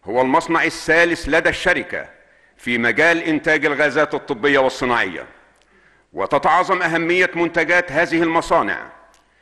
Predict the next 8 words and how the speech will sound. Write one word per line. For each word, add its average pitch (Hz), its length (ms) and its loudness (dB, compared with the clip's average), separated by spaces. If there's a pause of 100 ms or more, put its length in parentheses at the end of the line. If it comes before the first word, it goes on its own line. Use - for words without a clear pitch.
(360)
لتغطية 131 680 0
احتياجات 160 640 0
السوق 165 400 -2
المحلي 165 560 0
منها، 113 480 -2 (680)
وأهمها 151 640 0
الأكسجين 156 560 -2
الطبي 107 640 -2